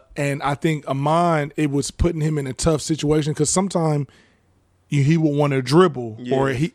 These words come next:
Speaker 1: he wasn't able to just hit the wide open jump shot or just off the pass. You know what I mean?
Speaker 2: Yeah.
Speaker 1: I
Speaker 2: That
Speaker 1: think
Speaker 2: wasn't his rhythm.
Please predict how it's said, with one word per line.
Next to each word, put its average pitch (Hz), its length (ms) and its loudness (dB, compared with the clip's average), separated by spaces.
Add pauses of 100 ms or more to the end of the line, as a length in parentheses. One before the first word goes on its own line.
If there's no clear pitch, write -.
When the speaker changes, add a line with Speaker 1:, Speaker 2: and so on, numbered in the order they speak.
Speaker 1:
he 156 220 -2
wasn't 147 460 -2
able 139 300 0
to 131 180 0
just 135 240 -4
hit 170 200 0
the 143 80 -2
wide 143 360 0
open 135 320 -2
jump 156 260 -2
shot 151 320 -4 (340)
or 185 220 6
just 143 240 -6
off 156 280 0
the 143 80 -8
pass. 135 540 -2
You 143 80 -6
know 147 100 0
what 151 100 0
I - 20 0
mean? 160 260 0
Speaker 2:
Yeah. 127 360 -6 (340)
Speaker 1:
I 147 100 0
Speaker 2:
That 147 60 -2
Speaker 1:
think 185 120 6
Speaker 2:
wasn't 147 200 -6
his 139 140 -4
rhythm. 123 480 -2